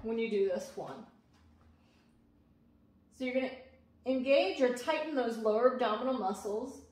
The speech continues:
and you're actually going to flatten or imprint your back. So if you can see this, I'm tilting my pelvis back, or I'm lengthening my low back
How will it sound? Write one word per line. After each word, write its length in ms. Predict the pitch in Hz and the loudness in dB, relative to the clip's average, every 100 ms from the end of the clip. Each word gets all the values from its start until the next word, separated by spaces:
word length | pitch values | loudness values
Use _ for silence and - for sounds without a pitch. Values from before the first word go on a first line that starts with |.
| - _ _ - | -20 _ _ -14
and 100 | 220 | -10
you're 160 | 214 | -8
actually 500 | 269 320 370 - 285 | -6 -6 -6 -4 -2
going 500 | 220 254 247 254 285 | 0 2 4 2 -2
to 360 | - 233 196 202 - | -6 -2 -2 -2 0
flatten 640 | 247 - - 190 208 277 - - _ _ _ | 2 2 -2 -8 -8 -8 -12 -20 _ _ _
or 200 | - 220 | -8 -6
imprint 400 | 220 - 247 220 | -6 -6 -6 -4
your 120 | 240 | -4
back. 300 | 247 247 - | -2 -2 -2
So 160 | - 233 | -2 -2
if 140 | 214 | -2
you 80 | 247 | -4
can 160 | 254 226 | -6 -8
see 380 | - 302 277 202 | -10 -6 -4 0
this, 320 | 175 220 277 - - _ _ _ - | 0 0 -4 -12 -20 _ _ _ -8
I'm 160 | 214 202 | -8 -6
tilting 500 | - 269 247 269 262 | -4 0 0 0 -4
my 140 | 247 | -2
pelvis 440 | 247 254 233 233 233 | -2 0 -2 -2 -6
back, 500 | - 208 214 226 233 220 | -4 -2 -2 -4 -8 -10
or 80 | 196 | -10
I'm 300 | 190 190 202 | -6 -2 -2
lengthening 560 | 240 277 320 277 262 | -2 -4 -4 -2 -2
my 160 | 247 233 | -2 0
low 260 | 220 214 | 0 0
back 400 | 214 220 220 - | 0 0 -2 -6